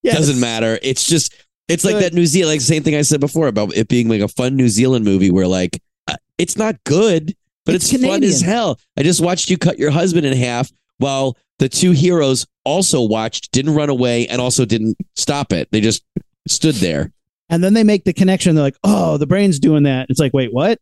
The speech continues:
Speaker 1: Okay, well, they figured it out. "Let's go hide in the school." Okay, they're not gonna look there. That cop literally beelined to the Dairy
Speaker 2: <laughs>
Speaker 1: Queen where your girlfriend worked. They're not gonna check the school next. They go to the school.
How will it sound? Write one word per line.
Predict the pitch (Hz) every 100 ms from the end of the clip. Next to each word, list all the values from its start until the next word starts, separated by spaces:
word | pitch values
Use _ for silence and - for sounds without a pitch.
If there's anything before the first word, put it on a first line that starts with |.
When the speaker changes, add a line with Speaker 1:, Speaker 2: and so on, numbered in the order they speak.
| -
Speaker 1:
Okay, | 139 135 123
well, | 127
they | 139
figured | 175 208 175 170
it |
out. | 160 131 _ _ -
"Let's | 214
go | - 185
hide | 156
in | 170
the | 196
school." | - 269 233 156 123 _
Okay, | 165 180 151 131
they're | 131 139
not | 170
gonna | 180 170
look | 180 -
there. | 208 156 180
That | 220
cop | 285 247
literally | 185 175 202 214 214 131 -
beelined | 196 226 220 180 147 135 123 _ _
to | -
the | 180
Dairy | 175 170 170
Speaker 2:
<laughs> |
Speaker 1:
Queen | - 180 165
where | 170
your | 160
girlfriend | 156 160 160 143
worked. | 139 127
They're | 156
not | 165
gonna | 170 160
check | 190 -
the | 156
school | - 185 180
next. | 147 147 - - - - _ - 147 _ 139
They | 165
go | 160 208
to | 240
the | 240
school. | - 202 180 139 120